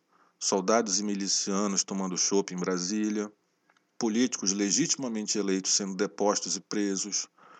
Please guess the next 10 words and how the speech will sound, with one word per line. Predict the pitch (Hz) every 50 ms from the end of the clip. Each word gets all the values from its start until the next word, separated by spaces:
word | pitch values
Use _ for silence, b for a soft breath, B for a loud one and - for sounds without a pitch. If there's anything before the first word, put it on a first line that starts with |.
| B B _
jornalistas | - - 110 113 120 120 117 113 113 123 120 - - 107 101
sendo | - 104 98 101
agredidos, | 95 98 104 113 98 95 104 110 113 107 98 95 87
músicas | 95 101 110 120 127 117 - - 104 95 95
e | 95
filmes | - - 101 98 95 90
sendo | - 98 95 92
julgados. | 85 95 92 87 90 90 90 92 92 92 92 - - B B B B B B B B B
E | - 110 113
então, | 101 92 - _ - 107 110 123 131 127 104 82